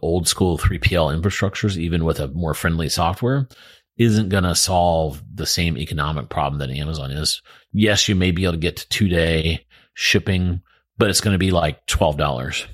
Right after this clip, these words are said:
and Amazon's gonna be at, like, three dollars at some point, and they'll be able to offer that, and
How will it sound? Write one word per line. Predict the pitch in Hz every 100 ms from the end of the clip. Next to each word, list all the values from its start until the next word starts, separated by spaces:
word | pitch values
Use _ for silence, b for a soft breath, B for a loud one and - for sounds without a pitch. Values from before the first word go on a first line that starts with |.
| -
and | 80 76 76 73 71 -
Amazon's | 85 82 78 -
gonna | 80
be | 67 67
at, | 65
like, | 65 64 -
three | - - 92
dollars | 73 65 60 62 - -
at | -
some | 69 60
point, | 69 57 - -
and | 73 67
they'll | 73
be | 69 78
able | 69
to | 58
offer | 67 64 78
that, | 71 62 -
and | 76